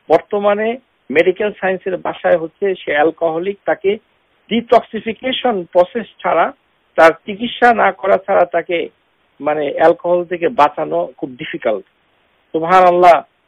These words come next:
সেই কাজটুকু সে বারবার হয়তো করতো কোনো কারণে, আল্লাহই ভালো জানেন। যাই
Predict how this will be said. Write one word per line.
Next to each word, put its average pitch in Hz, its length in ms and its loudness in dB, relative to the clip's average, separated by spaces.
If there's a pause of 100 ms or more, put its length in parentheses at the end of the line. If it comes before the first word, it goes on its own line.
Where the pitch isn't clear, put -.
সেই 190 220 0
কাজটুকু 190 560 -2
সে 190 160 -2
বারবার 185 580 6
হয়তো 170 260 -2
করতো 170 340 -6
কোনো 147 220 -12
কারণে, 135 280 0
আল্লাহই 139 420 2
ভালো 120 240 -6
জানেন। 101 260 -8 (640)
যাই 151 180 8